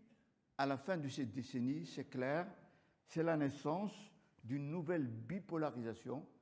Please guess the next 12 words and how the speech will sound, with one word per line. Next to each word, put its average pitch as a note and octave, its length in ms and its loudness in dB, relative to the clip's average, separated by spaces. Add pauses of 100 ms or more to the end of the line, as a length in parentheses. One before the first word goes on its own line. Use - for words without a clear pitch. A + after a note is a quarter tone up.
(220)
où C3+ 80 0
on C#3+ 100 2
retrouve C3+ 500 0 (540)
et F3+ 80 2
les D3+ 220 0
États-Unis A#2 520 -6 (680)
et D#3+ 320 0
la F#2+ 100 -2
Chine. - 320 -10 (2250)
Avec G#3+ 300 0
tout A#3+ 120 2
ça, C4 560 4